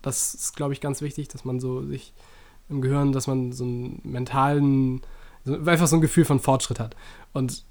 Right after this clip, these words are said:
dann nochmal die To-Dos für den nächsten Tag direkt vorbereiten, damit man am nächsten Tag dann fresh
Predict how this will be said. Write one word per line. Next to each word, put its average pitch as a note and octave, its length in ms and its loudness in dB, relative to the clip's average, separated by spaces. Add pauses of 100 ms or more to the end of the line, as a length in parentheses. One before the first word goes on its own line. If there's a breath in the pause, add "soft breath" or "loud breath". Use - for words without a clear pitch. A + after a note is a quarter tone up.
dann C#3+ 200 8
nochmal C#3+ 400 6
die C3 140 0
To-Dos C#3+ 360 0
für D3 100 0
den C3 60 6
nächsten D3 220 4
Tag B2 220 -2
direkt B2 220 -4
vorbereiten, C3 440 -2
damit C3+ 180 -2
man C3 140 -2
am B2+ 80 2
nächsten C3 240 0
Tag C3 240 -2
dann B2 200 -2
fresh - 460 -2